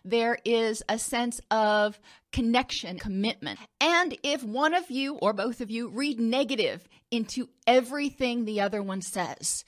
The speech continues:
or most things that the other one says, then that may be an indication that there are insecurities, that you are feeling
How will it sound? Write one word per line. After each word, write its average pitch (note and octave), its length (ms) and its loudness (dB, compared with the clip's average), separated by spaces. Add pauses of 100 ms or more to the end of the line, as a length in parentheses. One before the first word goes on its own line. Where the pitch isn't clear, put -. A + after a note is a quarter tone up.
(220)
or G3 520 4
most G3+ 580 -2
things E3+ 320 -8
that - 160 -4
the - 140 -8
other E3+ 240 -4
one E3+ 160 -6
says, D#3 400 -4 (240)
then D4+ 300 4
that D4 280 2
may D4 280 0
be B3+ 200 -4
an B3+ 160 -4
indication B3 880 -4 (160)
that A3 320 2
there A#3 340 2
are G#3+ 220 2
insecurities, G3 880 -6
that F3 400 -2
you A3 240 -4
are F#3+ 480 4 (400)
feeling A3 560 -2